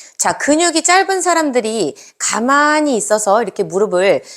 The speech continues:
피고 있을 수 있는 이 지속력이 조금 떨어지기 때문에 이랬을 때 여러분들이 하시면 좋은 게 <laughs> 동적 스트레칭이에요. 자, 이렇게, 자, 하지 마시고요. 자, 요렇게 움직여주시는 거예요.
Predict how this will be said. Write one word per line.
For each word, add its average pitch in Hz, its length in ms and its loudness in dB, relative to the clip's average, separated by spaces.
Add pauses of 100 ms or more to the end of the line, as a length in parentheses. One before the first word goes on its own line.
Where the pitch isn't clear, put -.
(140)
피고 359 300 2
있을 - 200 -2
수 196 160 -4
있는 175 220 -6
이 175 160 -6
지속력이 240 580 -2
조금 240 260 -4
떨어지기 302 640 0
때문에 170 460 -4 (240)
이랬을 285 500 0
때 233 100 2
여러분들이 202 560 0
하시면 311 440 -2
좋은 180 340 -6
게 175 280 0 (240)
<laughs> - 480 -12
동적 294 440 4
스트레칭이에요. 185 880 -8
자, 196 120 -2
이렇게, 185 480 -2 (360)
자, 202 140 -6 (140)
하지 277 180 -4
마시고요. 190 360 0 (220)
자, 190 160 2
요렇게 254 640 2
움직여주시는 214 800 -4
거예요. 113 320 -8